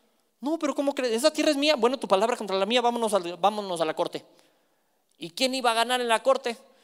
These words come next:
El que podía sobornar al de este o pagar, o, o, o el pobre que, pues, era de, "Pues es nomás mi cachito de tierra". "¿Quién dice? ¿O tienes cómo demostrarlo? ¿Él por qué te querría robar a ti?". Y todo. Usaban de los tribunales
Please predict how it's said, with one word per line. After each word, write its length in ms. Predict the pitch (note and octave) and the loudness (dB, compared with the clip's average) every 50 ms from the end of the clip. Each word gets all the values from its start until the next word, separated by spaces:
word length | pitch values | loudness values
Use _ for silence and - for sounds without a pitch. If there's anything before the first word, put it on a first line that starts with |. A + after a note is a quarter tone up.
| _ _ _ - | _ _ _ -14
El 160 | - E3+ D#3 | -12 -12 -12
que 120 | - - E3 | -8 -10 -8
podía 340 | E3+ F3 F#3 G3+ B3+ C4+ B3 | -6 -6 -4 0 0 0 0
sobornar 540 | A#3+ A3+ G3+ G#3 A3 G#3+ A3 B3 B3+ C4 | 0 -2 0 0 -2 -2 -2 -2 -2 0
al 180 | B3+ A#3+ A#3 A3+ | 0 0 0 0
de 140 | A#3+ B3+ B3+ | 0 0 0
este 240 | B3+ B3+ B3 A#3 G#3+ | 0 0 -2 0 0
o 140 | G3+ - | 0 2
pagar, 580 | - G#3 G3+ G3+ A3+ A#3+ A#3+ B3 B3 A#3+ A3+ - - - - - _ _ | 2 2 2 4 4 4 4 4 4 0 -6 -8 -16 -20 -20 -20 _ _
o, 140 | - - F#3+ | -10 -8 -8
o, 480 | F#3+ G#3 G#3 G3+ G3 F#3+ F#3 F#3 F#3+ F3+ | -8 -8 -10 -16 -20 -18 -12 -6 -4 -4
o 260 | F3+ F3+ F3 F3 F3+ | -4 -4 -6 -8 -8
el 80 | F#3 F3 | -8 -4
pobre 340 | - A3+ A#3 A3 A#3+ A#3 | 2 2 2 2 2 -2
que, 120 | - - G3 | -2 -4 -10
pues, 340 | - - - - - - A3 | -12 -14 -20 -20 -12 -6 -6
era 180 | A3+ B3 A#3+ | -4 -4 -6
de, 140 | G#3+ A3 G3+ | -8 -10 -14
"Pues 180 | F#3 - - B3+ | -14 -12 -12 -8
es 80 | C4 | -6
nomás 280 | C#4 C#4+ C#4 C#4 C#4 C#4 | -4 -2 0 0 0 0
mi 100 | C#4 C4 | -2 -2
cachito 320 | - A3+ - C#4 - C4 | -2 -2 -2 -2 -4 -4
de 40 | B3 | -4
tierra". 220 | - B3+ B3 A#3+ A3+ | -2 -2 -4 -4 -4
"¿Quién 180 | - D4 C#4+ | -4 -4 -4
dice? 260 | C4+ C#4 C#4 C4+ B3+ A#3+ | -4 -4 -4 -2 0 0
¿O 160 | A#3 A3+ A3 | 0 0 -2
tienes 240 | A3+ C#4 C4 C4 B3 | -4 -6 -8 -6 -6
cómo 160 | C#4+ C4 C4 | -4 -4 -2
demostrarlo? 480 | A#3+ G#3+ G#3+ G#3 - C4 C4+ D4 D4 | -2 -2 -4 0 0 0 0 2 0
¿Él 120 | C4 C4 B3+ | -2 -2 -2
por 120 | C4 C4+ | -4 -6
qué 100 | - C#4 | -6 -6
te 120 | C4+ C4+ - | -10 -8 -8
querría 220 | B3 A#3+ B3+ A#3+ | -6 -4 -4 0
robar 260 | A#3 A#3+ A#3+ B3 B3 | 2 4 4 4 2
a 80 | A#3 A#3+ | 0 0
ti?". 180 | C#4+ D#4 D4+ | -2 -4 -4
Y 60 | C4+ - | -4 -4
todo. 240 | - C#4 - - - - | -6 -6 -6 -8 -14 -12
Usaban 520 | G3+ F#3+ E3+ - - B3+ C4 C#4 C#4+ C#4 | -10 -6 -6 -4 -2 -2 -2 -2 -2 0
de 100 | C4+ C4 | -2 -2
los 220 | A3 G3 F3+ - - | 0 0 -4 -4 -6
tribunales 840 | - F3+ F3 D#3 D3+ D#3 D#3+ F3 F#3+ G#3+ G#3 G3 E3 C3 - - | -6 -10 -10 -8 -10 -8 -4 -4 -4 -4 -4 -6 -6 -8 -8 -10